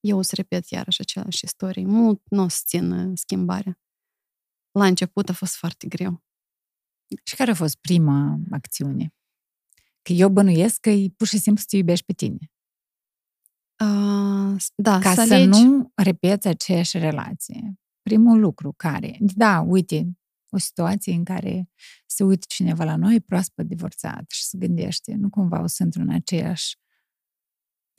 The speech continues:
Speaker 2: relație", știi?
Speaker 1: Ca
Speaker 2: Iată.
Speaker 1: să nu intri în aceeași relație, atunci trebuie să mergi să vezi ce te-a dus în prima.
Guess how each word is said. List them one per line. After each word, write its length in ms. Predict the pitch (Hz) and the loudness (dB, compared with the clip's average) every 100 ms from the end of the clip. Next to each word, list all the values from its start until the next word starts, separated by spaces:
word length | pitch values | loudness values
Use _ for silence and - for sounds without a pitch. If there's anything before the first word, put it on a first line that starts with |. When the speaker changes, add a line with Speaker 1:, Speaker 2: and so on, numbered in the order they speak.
| - | -14
Speaker 2:
relație", 680 | 254 180 165 156 156 - 196 | -6 -2 0 -2 -4 -6 -6
știi? 440 | - - 208 - _ | -6 -2 -4 -4 _
Speaker 1:
Ca 140 | - 214 | -4 2
Speaker 2:
Iată. 120 | 220 | 4
Speaker 1:
să 40 | 240 | 6
nu 80 | 262 | 6
intri 320 | 254 247 240 | 6 4 2
în 80 | 226 | 0
aceeași 360 | 220 220 - | 0 -2 -2
relație, 460 | 214 214 262 262 220 | -2 0 -2 -2 -4
atunci 240 | 214 214 | -2 -4
trebuie 240 | - 196 196 | -4 -4 -2
să 120 | 208 | 0
mergi 200 | 202 202 | 0 0
să 60 | - | -4
vezi 220 | 196 196 | -4 -4
ce 120 | - - | -6 -4
te-a 140 | 190 | -4
dus 300 | 175 175 - | -2 -4 -2
în 220 | 180 180 | -4 -4
prima. 440 | 165 185 180 175 | -4 -2 0 -2